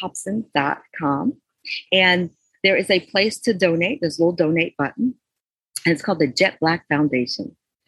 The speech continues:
Love the name, <laughs> Jet Black Foundation. Love the name. My sister gave it to me. My sister is Lorraine Carey. She wrote, um, a ton of bestsellers. Last one is Lady Sitting, about my grandmother who, um, died at a hundred and one.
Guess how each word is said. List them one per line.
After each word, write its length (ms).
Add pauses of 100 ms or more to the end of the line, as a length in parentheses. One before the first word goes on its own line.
(220)
Love 200
the 100
name, 380
<laughs> 680
Jet 220
Black 200
Foundation. 640 (200)
Love 240
the 60
name. 180
My 100
sister 280
gave 260
it 100
to 80
me. 260 (380)
My 80
sister 320
is 100
Lorraine 300
Carey. 320
She 200
wrote, 280 (340)
um, 260
a 60
ton 380
of 240
bestsellers. 680
Last 320
one 140
is 140
Lady 280
Sitting, 340
about 240
my 100
grandmother 600 (440)
who, 320
um, 360 (220)
died 200
at 100
a 40
hundred 400
and 120
one. 380